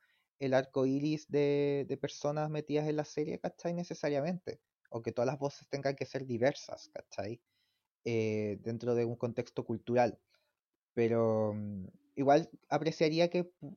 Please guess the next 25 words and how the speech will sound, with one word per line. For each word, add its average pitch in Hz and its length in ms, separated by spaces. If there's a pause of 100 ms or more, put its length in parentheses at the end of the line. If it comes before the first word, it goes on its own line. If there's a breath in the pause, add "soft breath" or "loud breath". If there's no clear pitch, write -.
pudiese 131 400
como 151 440
orientarse 139 500
un 156 40
poquito 220 920
más, 180 360
como 175 680
abrirse 139 520
como 165 300
a - 80
otro, 151 560
a, 120 220
a, 127 160 (340)
a 123 160 (100)
otras 143 180
personas 147 360
que 151 80
hayan 143 140
crecido 139 640 (240)
fuera 151 320
de, 147 240
de 123 80
Estados - 340
Unidos, 113 300
¿cachai? - 420